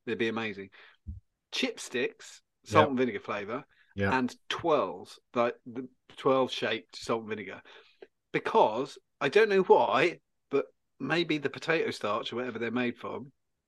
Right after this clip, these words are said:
Speaker 1: is more expensive than the salt and vinegar flavouring. So they will melt your face off. The cheaper they
Speaker 2: Yeah.
Speaker 1: get, the more delicious they are.
Speaker 2: Yeah.
Speaker 1: And the, there's a real peak of acid <laughs> and salt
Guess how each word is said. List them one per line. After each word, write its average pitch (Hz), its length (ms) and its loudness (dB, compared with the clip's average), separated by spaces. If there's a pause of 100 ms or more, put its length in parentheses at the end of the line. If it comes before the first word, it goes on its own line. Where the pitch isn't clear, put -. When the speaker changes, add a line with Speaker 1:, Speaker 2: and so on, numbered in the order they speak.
(680)
Speaker 1:
is 117 180 -6
more 139 260 4
expensive 127 540 -4
than 110 120 -8
the 107 80 -10
salt 113 220 -6
and 104 80 -12
vinegar 113 220 -4
flavouring. 95 480 -10 (760)
So 143 320 0
they 151 160 6
will 151 140 0
melt 156 500 -4
your 143 100 0
face - 460 -2
off. - 300 -10
The 131 80 -2
cheaper - 360 0
they 98 140 4
Speaker 2:
Yeah. 95 80 4
Speaker 1:
get, 95 260 0 (100)
the 123 140 -4
more 160 360 2
delicious 143 500 -2
they 113 200 -2
are. 101 340 -4 (180)
Speaker 2:
Yeah. 120 280 4
Speaker 1:
And 120 240 -4 (540)
the, 127 320 0 (300)
there's 135 220 4
a 139 80 4
real 151 220 4
peak 139 460 4
of 123 180 -2
acid 139 460 2
<laughs> - 60 -10
and 247 100 -4
salt - 460 4